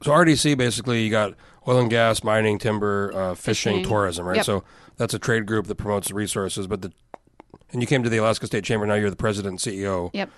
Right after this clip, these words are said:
Speaker 1: That's a very different, I mean, that's all kinds of businesses that probably a lot of them are involved with R D C, I'd imagine, too, right?
Speaker 2: Yeah.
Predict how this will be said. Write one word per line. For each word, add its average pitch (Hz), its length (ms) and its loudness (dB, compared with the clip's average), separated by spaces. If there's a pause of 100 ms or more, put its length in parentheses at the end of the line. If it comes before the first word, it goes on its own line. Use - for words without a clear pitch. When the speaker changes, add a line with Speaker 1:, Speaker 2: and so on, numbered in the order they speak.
(260)
Speaker 1:
That's 127 200 0
a 127 40 0
very 117 240 4
different, 107 540 -2 (120)
I - 40 -10
mean, 104 100 -2
that's 110 200 0
all 113 260 0
kinds 107 360 0
of 90 480 -8
businesses 95 600 -4
that 110 140 -4 (360)
probably 160 180 2
a 113 40 2
lot 113 140 4
of 110 80 -2
them 104 100 0
are 95 220 -2
involved 101 300 -4
with 90 120 -10
R 95 100 -2
D 92 100 -6
C, 123 160 -6
I'd 98 100 -4
imagine, 87 320 -10
too, - 120 -8
right? 98 160 -6
Speaker 2:
Yeah. 196 360 4